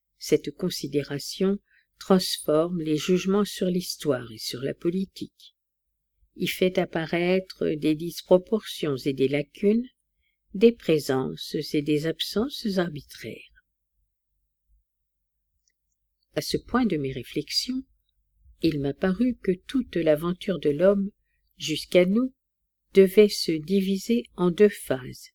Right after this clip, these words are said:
bien différentes. La première,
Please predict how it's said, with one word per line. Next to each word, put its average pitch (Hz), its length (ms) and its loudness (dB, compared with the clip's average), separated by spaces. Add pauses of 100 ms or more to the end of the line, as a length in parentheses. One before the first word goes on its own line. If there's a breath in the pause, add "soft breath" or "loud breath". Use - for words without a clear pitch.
(120)
bien 190 260 2
différentes. 175 500 -6 (1400)
La 147 120 -8
première, 208 680 0